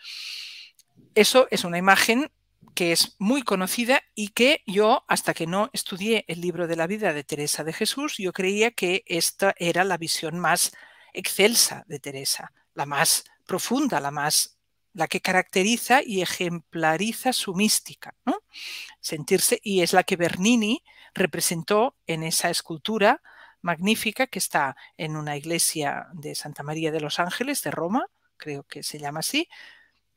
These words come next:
donde está, pues, una imagen de Teresa de Ávila en ese momento de la unión mística. Pero cuando leí el libro de la vida, porque esta es una imagen donde Dios sería el polo masculino, ¿no? Que penetra, y la santa, pues,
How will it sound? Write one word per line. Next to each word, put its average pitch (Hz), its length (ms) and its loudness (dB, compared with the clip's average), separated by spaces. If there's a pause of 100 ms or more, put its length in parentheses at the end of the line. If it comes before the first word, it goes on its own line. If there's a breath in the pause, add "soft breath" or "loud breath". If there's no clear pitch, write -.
(360)
donde 196 460 6
está, 156 300 -2
pues, - 260 -8
una 147 100 -8
imagen 151 500 -6
de 135 320 -12
Teresa 143 400 -4
de 156 120 -2
Ávila 180 460 2 (440)
en 160 140 -8
ese 151 180 -2
momento 151 460 -6
de 170 120 -4
la 135 280 -8 (280 soft breath)
unión 160 360 -4
mística. - 560 -6 (920)
Pero 190 180 4
cuando 170 260 4
leí 180 260 2
el 262 100 0
libro 208 280 2
de 165 100 0
la 151 100 0
vida, 190 360 0 (160 loud breath)
porque - 220 -6
esta 196 180 0
es 190 100 0
una 196 100 -2
imagen 202 420 2
donde 175 260 0
Dios 180 240 0
sería 196 300 0
el 190 80 2
polo 180 260 0
masculino, 180 640 -4
¿no? 202 200 0 (320 loud breath)
Que - 120 -8
penetra, 202 580 4 (300 loud breath)
y 180 120 -6
la 151 120 0
santa, 165 400 2
pues, - 400 -8